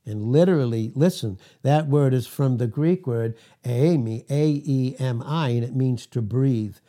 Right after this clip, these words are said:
but to do it unconsciously. We have the breath of the scriptures. God breathed in Second Peter, uh, Second Timothy three and verse sixteen.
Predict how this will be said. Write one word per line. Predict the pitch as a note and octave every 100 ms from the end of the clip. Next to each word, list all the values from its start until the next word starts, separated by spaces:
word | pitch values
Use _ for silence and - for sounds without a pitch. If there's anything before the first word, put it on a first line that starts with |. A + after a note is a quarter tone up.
| _ -
but | A#2 -
to | -
do | G#2+ C3+ B2+
it | A2+
unconsciously. | G#2 G2 - A#2 F#2 - - - G#2+ - _ _ _ _ _ -
We | C3+ B2
have | C3+ A#2+
the | A2
breath | F#2 A#2+ C3 -
of | A2
the | G#2+
scriptures. | - - B2+ - - -
God | - A#2+ C3 A2
breathed | A#2+ B2+ A#2 G2
in | G#2
Second | - B2+ A#2+ A2+
Peter, | - A#2 G2 - _ -
uh, |
Second | C3 - C#3+ C3+
Timothy | A#2+ C3+ A#2+ B2
three | A2 - C3 A2+
and | G2+
verse | G#2+ G2+
sixteen. | - A2+ - A#2+ G#2+ F#2